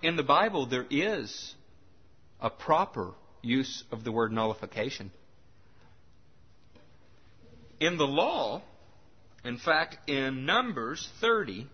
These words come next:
verse thirteen. Let's go there. Y'all turn in there?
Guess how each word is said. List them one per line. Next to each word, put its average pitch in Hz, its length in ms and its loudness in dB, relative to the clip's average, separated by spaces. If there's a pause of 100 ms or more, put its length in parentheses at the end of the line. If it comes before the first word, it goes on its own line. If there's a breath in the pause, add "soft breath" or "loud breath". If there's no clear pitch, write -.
verse 131 320 -2
thirteen. 143 560 -2 (100)
Let's 147 160 -10
go 147 220 -4
there. - 200 -14 (4000)
Y'all 95 140 -4
turn 117 240 -2
in 131 100 -2
there? 180 220 -2